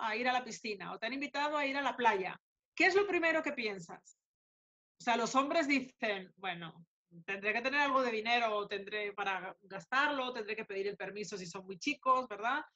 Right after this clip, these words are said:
O si no son chicos, simplemente tendré algo de dinero para ir". Lo primero que nosotras pensamos es, "¿Ese día tengo la regla o no tengo la regla?". ¿Sí? O sea, nuestra vida está articulada en función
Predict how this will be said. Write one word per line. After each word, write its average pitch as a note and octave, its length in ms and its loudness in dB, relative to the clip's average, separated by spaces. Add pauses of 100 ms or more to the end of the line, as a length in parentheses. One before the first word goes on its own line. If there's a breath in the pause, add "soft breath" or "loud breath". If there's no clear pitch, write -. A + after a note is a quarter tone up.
(140)
O C4 100 -2
si B3 100 -4
no A#3+ 120 -4
son B3 180 -6
chicos, A#3+ 280 -6
simplemente A#3+ 440 -4
tendré A3 260 -4
algo G#3+ 220 0
de G#3+ 100 0
dinero G3 340 -4
para G3+ 200 -4
ir". B3 120 -2
Lo A#3+ 120 -2
primero C4+ 380 -2
que E4+ 80 -2
nosotras C4+ 460 -4
pensamos B3 540 -8
es, A3+ 200 -12
"¿Ese A#3+ 200 -8
día C4+ 220 -4
tengo C#4 180 -6
la C4 140 0
regla C#4 260 -2
o C4+ 40 -2
no A#3+ 100 -6
tengo A3 180 -8
la F#3+ 140 0
regla?". E3 260 -10 (920)
¿Sí? D4+ 200 -4
O C#4 60 -6
sea, A3 240 -2
nuestra A#3 520 -2
vida D#4+ 280 0
está D4+ 200 -4
articulada C4+ 760 -2
en A#3 160 -10
función A3 680 -10